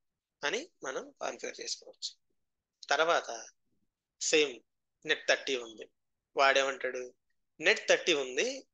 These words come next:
నీకు ముందు, నాకు ముందే పే చేస్తే నీకు డిస్కౌంట్ ఇస్తా, but నెట్ థర్టీ దాటింది, దాటిన తర్వాత ఇంటర్నే-, ఆ, ఏమంటారు, ఇంటర్, ఆ,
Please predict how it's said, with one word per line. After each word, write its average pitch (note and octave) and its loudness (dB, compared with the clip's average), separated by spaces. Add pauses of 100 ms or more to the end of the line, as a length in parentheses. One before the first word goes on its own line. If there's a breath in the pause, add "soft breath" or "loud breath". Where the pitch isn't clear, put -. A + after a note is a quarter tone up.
(140)
నీకు D#3 -2
ముందు, E3+ -6
నాకు D#3+ 0
ముందే F#3 2
పే F3 4
చేస్తే F#3+ 2
నీకు F#3+ -2
డిస్కౌంట్ D3+ -4
ఇస్తా, - -10 (180)
but C#3 0
నెట్ E3+ 0
థర్టీ G3+ 4
దాటింది, C3+ 2 (640)
దాటిన E3 4
తర్వాత D#3+ 4 (460)
ఇంటర్నే-, F#3+ 0
ఆ, C3+ 0 (240)
ఏమంటారు, C#3 -4 (720 loud breath)
ఇంటర్, F3+ 0
ఆ, B2+ 0